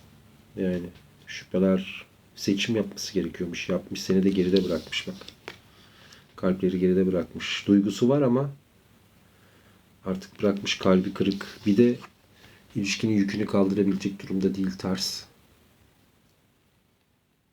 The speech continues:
Hı hı. Ya arkadaşlar, şey yapamıyorum ki. Sat-, cümle cümle yazar, yani sözcük sözcük yazarsanız daha da zor.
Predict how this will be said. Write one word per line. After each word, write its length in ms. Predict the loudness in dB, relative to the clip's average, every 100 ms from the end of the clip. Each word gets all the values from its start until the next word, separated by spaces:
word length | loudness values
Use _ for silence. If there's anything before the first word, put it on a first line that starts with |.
| _ -8
Hı 100 | -8
hı. 220 | -6 -10 -12 _ _ _ _ _ _ _ _ -20 -20 _ -2
Ya 140 | 2
arkadaşlar, 600 | 4 2 2 0 0 -4 -6 -10 -18 -20 -20 -14
şey 260 | -2 2 2
yapamıyorum 540 | 2 0 2 2 0
ki. 240 | -2 -6 -6 -14 -20 -20 -16
Sat-, 440 | -6 -4 -4 -6 2
cümle 240 | 4 4
cümle 260 | 2 2 4
yazar, 360 | 4 4 2
yani 260 | 0 -2 0
sözcük 360 | 2 2 2
sözcük 300 | 4 4 4
yazarsanız 500 | 2 2 0 0 2
daha 220 | 2 2 2
da 80 |
zor. 300 | 0 0 -4